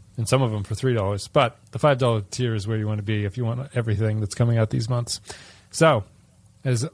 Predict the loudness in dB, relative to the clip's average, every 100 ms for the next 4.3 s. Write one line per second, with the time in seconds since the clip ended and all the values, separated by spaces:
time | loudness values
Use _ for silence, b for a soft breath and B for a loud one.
0 | 2 4 4 2 -2 -4 -4 -4 -4 0
1 | 0 0 -2 -2 -6 -6 -6 -4 -6 -4
2 | -4 -2 -2 -2 -2 -4 -6 -2 2 2
3 | 2 0 -2 -2 0 -2 0 0 0 0
4 | 0 0 -2